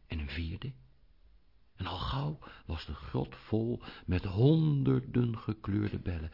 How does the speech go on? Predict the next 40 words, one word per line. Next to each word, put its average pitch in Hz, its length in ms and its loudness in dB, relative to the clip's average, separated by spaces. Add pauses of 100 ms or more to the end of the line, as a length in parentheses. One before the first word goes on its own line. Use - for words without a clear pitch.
(180)
die 98 120 -4
allemaal 98 420 2
zachtjes 87 600 -6
in 82 100 -4
de 78 120 -2
lucht 80 280 -4
ronddreven. 78 840 -6 (1300)
Het - 140 -6
was 175 140 -2
echt - 200 0
een 104 140 4
wonderbaarlijk 160 680 4
gezicht, - 400 -4
hoor. 143 120 -6 (1300)
En 98 120 -2
terwijl 110 220 6
Sophie 123 420 2
toekeek, 143 500 0 (280)
begonnen 113 320 8
ze - 60 0
allemaal 127 340 4
in 107 100 6
de 92 80 4
richting 131 500 0 (200)
van 104 180 6
de - 160 4
ingang 127 540 4
van 82 140 0
de 80 80 -2
grot 107 300 -2
die 104 100 4
nog 90 160 2
open 123 300 2
stond 87 300 -6
te 87 60 -4
zweven. 80 500 -2 (1600)
"Ze - 140 -8
gaan - 300 -2
naar - 220 -6
buiten," - 560 -8